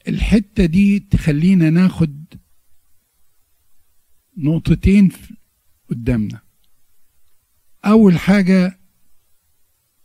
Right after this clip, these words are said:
في سفر الأمثال بيقول إيه؟ "الذكي يبصر الشر فيتوارى، والأغبياء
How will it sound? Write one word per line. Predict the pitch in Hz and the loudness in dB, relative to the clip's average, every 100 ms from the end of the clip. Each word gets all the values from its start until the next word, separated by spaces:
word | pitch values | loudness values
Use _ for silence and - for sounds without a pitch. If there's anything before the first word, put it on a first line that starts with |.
| _ _ _ | _ _ _
في | 151 | -4
سفر | 139 233 196 175 | 2 2 2 0
الأمثال | 170 147 147 - 185 190 180 | 0 -2 -2 0 2 2 -2
بيقول | - 131 160 156 | -4 -2 0 0
إيه؟ | 135 113 117 _ _ _ _ _ _ - _ _ _ _ _ _ _ - | -2 -6 -10 _ _ _ _ _ _ -20 _ _ _ _ _ _ _ -4
"الذكي | 175 139 160 208 214 190 175 | -2 0 2 2 2 2 4
يبصر | 190 170 - 165 | 2 0 0 0
الشر | 156 - 185 202 196 180 - - | 0 0 0 2 2 0 -8 -6
فيتوارى، | - 147 147 - 156 151 160 156 120 107 _ _ _ _ _ _ _ _ _ _ _ _ - | -2 0 0 0 2 2 2 0 -4 -10 _ _ _ _ _ _ _ _ _ _ _ _ -6
والأغبياء | - 151 175 147 131 123 143 151 180 196 214 | -2 0 0 -2 -4 -2 0 2 2 2 -2